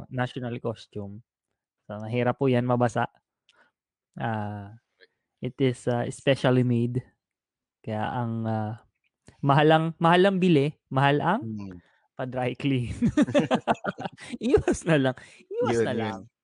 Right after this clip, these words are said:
Speaker 2: Correct,
Speaker 1: Pero doon ko
Speaker 2: correct.
Speaker 1: lang din, ano, ah, doon ko lang din na-, na-realize ko na sa pagkakataon din na yun, no? Namamahalan pa rin pala sila. <laughs>
Speaker 2: Mm,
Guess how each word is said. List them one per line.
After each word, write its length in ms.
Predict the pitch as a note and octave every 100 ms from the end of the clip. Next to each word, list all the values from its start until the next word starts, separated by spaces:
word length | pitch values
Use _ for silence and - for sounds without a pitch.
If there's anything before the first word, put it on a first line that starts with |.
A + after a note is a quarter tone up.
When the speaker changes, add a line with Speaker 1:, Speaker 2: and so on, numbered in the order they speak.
| _ _ - - -
Speaker 2:
Correct, 120 | A#2
Speaker 1:
Pero 100 | C#4+
doon 60 | C4
ko 80 | D#4
Speaker 2:
correct. 160 | E4
Speaker 1:
lang 120 | C4 A#3
din, 160 | B3
ano, 220 | A3+ G3+ G3
ah, 160 | D3
doon 220 | C3+ D#3+ E3
ko 80 | E3
lang 160 | D#3+
din 200 | D#3 D3+
na-, 180 | D3 C#3+
na-realize 560 | D#3 D#3 D#3 D3 C#3+ C#3
ko 240 | C#3+ B2 - _ _ _ _
na 400 | C3+ C3+ B2+ B2
sa 160 | B2+ D3+
pagkakataon 640 | D3+ D#3 C#3+ C#3 - C3+
din 160 | C3 B2
na 80 |
yun, 240 | A#2+ A2+ A#2 _ _ _ _ -
no? 160 | A2+ A2+ _ _ _ _ _ _ _ _ _ _ _ -
Namamahalan 640 | D#3 F#3+ G#3 G3+ F3+ E3 D#3+
pa 100 | C#3+
rin 140 | C#3
pala 180 | C3 B2
sila. 240 | - C3 C3
<laughs> 320 | - - D4 - -
Speaker 2:
Mm, 320 | - - G3